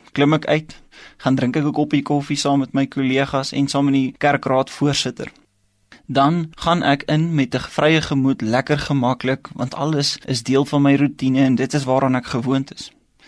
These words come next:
My vrou aan die ander kant ry nie altyd saam met my in die oggend nie, sy kom 'n bietjie later. Maar daar is tog paar kere wat sy wel saam met my is. Jy is op een so 'n geleentheid, is sy by my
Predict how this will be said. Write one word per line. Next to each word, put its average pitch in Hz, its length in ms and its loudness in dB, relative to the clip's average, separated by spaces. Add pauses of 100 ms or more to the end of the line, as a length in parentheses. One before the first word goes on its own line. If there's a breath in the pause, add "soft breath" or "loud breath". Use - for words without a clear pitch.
(200 loud breath)
My 143 140 0
vrou 208 240 4
aan 180 60 2
die 131 100 0
ander 139 180 2
kant 143 220 2
ry 120 120 2
nie 170 140 0
altyd 139 300 -4
saam 135 280 2
met 147 160 0
my - 120 -4
in 117 100 -2
die 117 120 -4
oggend 117 340 -8
nie, 120 180 -6 (180 loud breath)
sy 147 140 0
kom 147 200 -2
'n 151 100 2
bietjie 139 260 -2
later. 123 420 -2 (720)
Maar 156 280 2
daar 143 240 0
is 175 180 -2
tog - 320 -2
paar 135 260 2
kere 120 260 -4
wat 120 140 -6
sy 123 140 -4
wel 120 220 -2
saam 127 200 -2
met 120 140 -6
my 117 180 -6
is. - 220 -14 (720)
Jy 135 80 0
is 175 100 2
op 190 140 -4
een 156 160 2
so 160 240 4
'n 156 60 6
geleentheid, 139 560 0 (520 loud breath)
is - 160 -2
sy 139 140 2
by 123 260 0
my 160 140 2